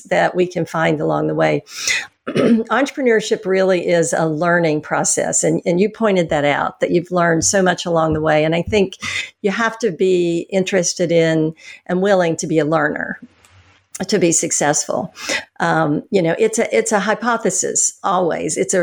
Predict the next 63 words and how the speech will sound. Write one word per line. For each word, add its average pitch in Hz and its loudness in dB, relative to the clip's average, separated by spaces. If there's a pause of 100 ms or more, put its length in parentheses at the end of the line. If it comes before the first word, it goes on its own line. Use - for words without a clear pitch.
(120)
it's 190 0
a 190 -4
research 202 0
project. - -4
I, 175 -2
that's 202 0
how 202 2
I 175 0
share 175 -2
it 160 0
with 180 -4
my 165 0
students. 160 0
You 185 0
know, 165 0
you're 196 0
hypothesizing 185 0
that 147 -2
this 170 0
might 160 -2
work, 175 -2 (440)
and 185 -4
now 202 0
you've 190 0
got 185 2
to 170 2
go 165 0
out 160 2
and 147 -4
test - -4
it. - -8
And 151 0 (380)
that 185 0
means 175 2
learning 160 0
a 165 2
lot - -2 (100)
along 156 0
the 151 0
way. 151 0
And, 156 -2
uh, 156 0
you've 160 -2
got 170 0
to 170 0
have 170 0
a 151 0
lot 151 0
of 139 -4
guides. 139 0
I, 185 0
I, 185 0 (120)
I 180 -2
love 180 0
all 156 2
of 147 -4
that. 151 0
And 156 -8
thank 185 0
you 165 4
for - -4
sharing 165 0
that. 147 0